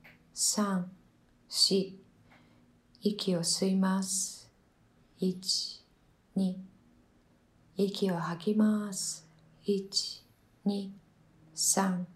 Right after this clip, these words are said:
四。吸います。一、二。吐きます。一、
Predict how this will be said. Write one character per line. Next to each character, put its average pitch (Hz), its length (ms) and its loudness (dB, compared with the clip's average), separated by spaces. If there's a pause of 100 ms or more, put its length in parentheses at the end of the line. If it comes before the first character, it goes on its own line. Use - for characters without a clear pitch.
(420)
四。 - 480 0 (680)
吸 - 300 -4
い 185 80 2
ま 185 280 0
す。 - 400 -6 (380)
一、 - 580 -2 (540)
二。 190 300 0 (1160)
吐 175 300 -6
き 196 60 -2
ま 180 440 2
す。 - 300 -8 (320)
一、 - 540 -4